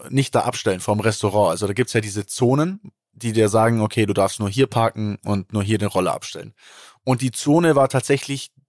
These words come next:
gegenüber quasi, auf der gegenüberliegenden Straßenseite auf der,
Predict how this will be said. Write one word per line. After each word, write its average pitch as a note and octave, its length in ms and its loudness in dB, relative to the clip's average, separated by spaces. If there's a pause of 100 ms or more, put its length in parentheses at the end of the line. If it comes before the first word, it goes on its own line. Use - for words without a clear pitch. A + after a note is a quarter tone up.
(680)
gegenüber C#3+ 580 2
quasi, G#2 320 2
auf G#2 120 -2
der A2+ 220 4 (320)
gegenüberliegenden D3 640 2
Straßenseite C3 760 2
auf A#2 160 2
der, A2 240 2